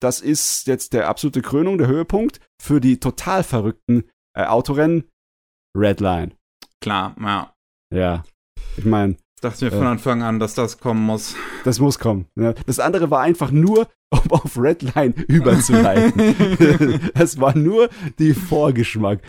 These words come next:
Speaker 1: <laughs> Wie du, wenn du vor einer Band brauchst halt noch eine andere Band, dass das Publikum ein bisschen laut, äh, ein bisschen aufwärmt, ne?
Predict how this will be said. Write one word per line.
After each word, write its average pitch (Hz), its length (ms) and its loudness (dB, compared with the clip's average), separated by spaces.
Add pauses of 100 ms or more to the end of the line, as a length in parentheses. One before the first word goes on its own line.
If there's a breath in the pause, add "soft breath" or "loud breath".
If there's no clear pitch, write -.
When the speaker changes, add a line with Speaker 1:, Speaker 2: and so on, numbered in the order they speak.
(220 loud breath)
Speaker 1:
<laughs> 131 840 -2
Wie 165 120 0
du, 160 140 2
wenn 147 120 4
du 113 80 -2
vor 160 180 -2
einer 156 120 0
Band 147 400 0
brauchst 147 260 -2
halt 117 120 -2
noch 120 80 -2
eine 98 120 0
andere 135 220 0
Band, 135 200 0
dass 117 80 -2
das 104 100 -4
Publikum 196 380 -4
ein 185 40 -6
bisschen 190 220 -2
laut, 160 220 0
äh, 131 100 0
ein 143 80 0
bisschen 143 240 -2
aufwärmt, 160 400 -2
ne? 160 160 0